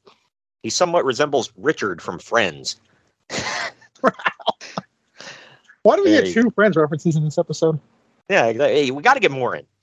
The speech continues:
Speaker 1: <laughs> But on Raw, Shawn Michaels cut a fifteen-minute promo that was basically a shoot,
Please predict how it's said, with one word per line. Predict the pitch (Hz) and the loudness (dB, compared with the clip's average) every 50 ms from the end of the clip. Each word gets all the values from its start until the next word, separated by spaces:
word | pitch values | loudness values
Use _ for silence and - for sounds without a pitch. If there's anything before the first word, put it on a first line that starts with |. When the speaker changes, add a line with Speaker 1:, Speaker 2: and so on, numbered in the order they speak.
| - - | -4 -4
Speaker 1:
<laughs> | - - - - - _ _ _ _ _ _ _ _ _ _ _ _ _ _ _ _ _ _ _ _ _ _ _ _ _ _ _ - | -2 0 0 -2 -2 _ _ _ _ _ _ _ _ _ _ _ _ _ _ _ _ _ _ _ _ _ _ _ _ _ _ _ 0
But | 131 135 131 _ _ - | 0 0 0 _ _ -2
on | 127 135 131 127 | 0 0 0 0
Raw, | 110 113 135 185 226 117 98 104 110 - - _ _ | 0 0 0 2 2 2 0 0 -4 -4 -10 _ _
Shawn | - - - 196 220 196 | -16 -6 -2 -2 -2 -2
Michaels | 190 180 180 151 139 - | -4 -6 -6 -6 -10 -6
cut | - 165 170 - | -4 -4 -4 -4
a | 214 196 | -4 -10
fifteen-minute | - - - 254 - _ - 214 208 180 175 190 190 - | -10 -8 -8 -8 -8 _ -6 -6 -6 -4 -4 -4 -4 -4
promo | - - 170 147 110 92 82 76 82 | -2 0 0 0 0 -2 -4 -4 -4
that | 95 - | -4 -4
was | 101 95 85 | -6 -8 -10
basically | 87 - 165 202 - - 127 110 101 90 | -4 -4 -4 -2 -2 -6 -4 -2 -2 -2
a | - | -2
shoot, | - - - - 269 277 - | -4 -4 -2 0 0 -2 -2